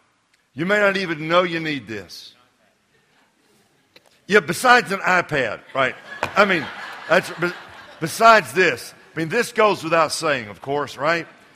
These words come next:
We all need an iPad. But besides that, you'll have to pay for the iPad. But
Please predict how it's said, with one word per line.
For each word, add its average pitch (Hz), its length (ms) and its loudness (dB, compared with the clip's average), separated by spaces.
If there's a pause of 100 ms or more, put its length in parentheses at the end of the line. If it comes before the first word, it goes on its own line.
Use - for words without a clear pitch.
(180)
We 151 140 2
all 196 180 8
need 185 160 -4
an 170 80 -2
iPad. 123 580 -2
But 165 200 0
besides 160 720 0
that, 117 300 -4 (540)
you'll 220 160 4
have 208 100 2
to 143 100 -10
pay 175 240 4
for 127 160 -12
the 123 120 -4
iPad. 110 500 -4 (500)
But 170 320 6